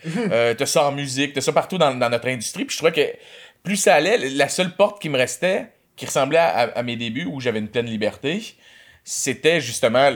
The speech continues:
Speaker 2: le web, tu sais.
Speaker 1: Ouais.
Speaker 2: Puis de revenir au web, c'était comme mon, mon but. Et puis, euh, je fais, ah, si, tout le monde a des podcasts en ce moment. Fait que,
Speaker 1: Mm-hmm.
Speaker 2: tu sais, là, je me suis mis à aller en entrevue sur les podcasts. Je voyais à quel point ça avait l'air le fun. C'était, tu peux être toi-même. Puis
Speaker 1: Ouais, ouais.
Speaker 2: là, je venais de faire trois ans de radio à justement jouer une game d'animateur radio. Puis j'ai fait, hey, fuck that, man. Je veux,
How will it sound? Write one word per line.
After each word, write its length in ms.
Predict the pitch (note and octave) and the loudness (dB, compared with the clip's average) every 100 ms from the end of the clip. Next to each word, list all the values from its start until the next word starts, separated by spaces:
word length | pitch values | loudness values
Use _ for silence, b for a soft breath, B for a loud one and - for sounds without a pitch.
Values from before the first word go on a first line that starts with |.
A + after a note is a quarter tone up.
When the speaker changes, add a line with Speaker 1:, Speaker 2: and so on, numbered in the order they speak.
| - | -2
Speaker 2:
le 200 | C2+ G#2+ | -8 -4
web, 380 | G#2 C3+ B2 F#2+ | 2 4 4 -2
tu 60 | - | -8
sais. 140 | B2+ - | -10 -6
Speaker 1:
Ouais. 140 | D3 E3 | -2 -2
Speaker 2:
Puis 80 | A2+ | 2
de 100 | B2+ | 2
revenir 480 | B2 C3 D3 D#3 | 2 2 2 0
au 80 | A#2 | 2
web, 220 | A#2 C#3+ C3+ | 4 4 2
c'était 380 | - G2+ G#2+ | -10 -4 -4
comme 180 | F#2+ G2 | -2 -4
mon, 340 | G2+ G2 F#2 - | -2 -4 -6 -8
mon 220 | G#2 G2 | -6 -6
but. 320 | F#2 C3 A#3+ b b b b b - | -6 -8 -8 b b b b b -10
Et 100 | A2 | -10
puis, 380 | - A2 G#2+ | -10 -6 -2
euh, 520 | G2 F#2+ F#2+ E2+ C#2+ B1 - - _ _ _ _ _ | 0 0 0 -2 -4 -6 -12 -20 _ _ _ _ _
je 80 | - | -14
fais, 60 | - | -8
ah, 200 | G#3 B3+ | -6 -4
si, 220 | - - - | -4 -8 -8
tout 80 | - | -6
le 60 | |
monde 100 | - | -2
a 40 | C#3+ | -2
des 100 | B2+ | 2
podcasts 460 | A#2 - G3 F3+ | 0 0 -2 -2
en 40 | B2 | -6
ce 100 | A#2+ | -4
moment. 240 | A#2 F#3 F3 | -2 0 0
Fait 0 | |
que, 100 | G#3 | 0
Speaker 1:
Mm-hmm. 100 | A3+ | 0
Speaker 2:
tu 0 | |
sais, 140 | G3+ - B B | -4 -8 B B
là, 60 | F#3 | -4
je 40 | |
me 40 | F3+ | -2
suis 120 | F3+ | 2
mis 60 | G3+ | 4
à 40 | |
aller 200 | G3 D#3 | 6 4
en 20 | |
entrevue 260 | D3 C#3 F3 | 2 0 -4
sur 140 | D#3 | -4
les 60 | C3+ | 0
podcasts. 360 | A#2+ A2 E3+ D3 | 0 2 0 2
Je 40 | |
voyais 100 | C#3 | 2
à 40 | D#3 | 2
quel 140 | C3 | 2
point 120 | D3+ | 0
ça 100 | D3 | 2
avait 80 | A#2 | 4
l'air 100 | A2+ | 6
le 100 | A2 | 4
fun. 400 | - - E3 E3 | 2 2 4 4
C'était, 240 | D#3 - G#2 | -2 -2 -2
tu 400 | - - - - | -4 -20 -12 0
peux 60 | B2 | 0
être 80 | |
toi-même. 640 | - B2+ A2+ D3+ D#3 E3 D3 | 2 2 2 2 0 -2 -8
Puis 200 | A#2+ G#2+ | -6 -2
Speaker 1:
Ouais, 60 | C3+ | 4
ouais. 80 | E3 | 6
Speaker 2:
là, 240 | E3 D#3 | 6 2
je 60 | B2 | 0
venais 120 | D3 | -2
de 60 | |
faire 120 | D#3 C#3+ | 2 0
trois 240 | C3+ C#3+ | 2 2
ans 60 | E3 | 4
de 60 | |
radio 320 | C3+ A2+ D#3 D3+ | 4 4 4 2
à 60 | |
justement 480 | G#2 - B2+ C3 C#3 | 2 -2 -2 0 0
jouer 160 | A2+ A#2+ | -2 -4
une 160 | A2 | -6
game 320 | G#2 C3 C3+ A#2 | -4 -4 -4 -2
d'animateur 540 | A2 A2 G#2+ G#2 A#2 | -2 -2 -4 -2 -2
radio. 340 | A2 G#2+ C#3 D#3 | -2 -4 -6 -8
Puis 120 | B2+ | -8
j'ai 60 | |
fait, 180 | D3+ - | -10 -4
hey, 100 | C3 | -6
fuck 220 | - D#3+ | -4 -4
that, 180 | D#3 F3 D#3 | -2 -4 -4
man. 180 | C#3+ C#3 | -10 -10
Je 80 | |
veux, 200 | A#2+ C3 | -8 -4